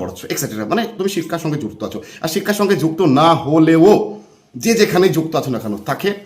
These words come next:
যারা এই পোস্টের জন্য অ্যাপ্লাই করেছে তারা প্রত্যেকে কিন্তু ট্রেনিং করেছে, মাথায় রাখবে, প্রাইমারি শিক্ষকের জন্য।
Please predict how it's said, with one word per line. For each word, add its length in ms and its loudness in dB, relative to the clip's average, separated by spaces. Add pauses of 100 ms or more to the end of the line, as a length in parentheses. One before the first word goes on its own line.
(220)
যারা 160 4 (340)
এই 240 2
পোস্টের 380 2
জন্য 240 -4 (180)
অ্যাপ্লাই 360 -4
করেছে 220 -6
তারা 120 -4
প্রত্যেকে 540 -2
কিন্তু 200 -4 (160)
ট্রেনিং 280 6 (120)
করেছে, 300 -10 (300)
মাথায় 240 -8
রাখবে, 200 -14 (140)
প্রাইমারি 280 -2
শিক্ষকের 380 -10
জন্য। 180 -8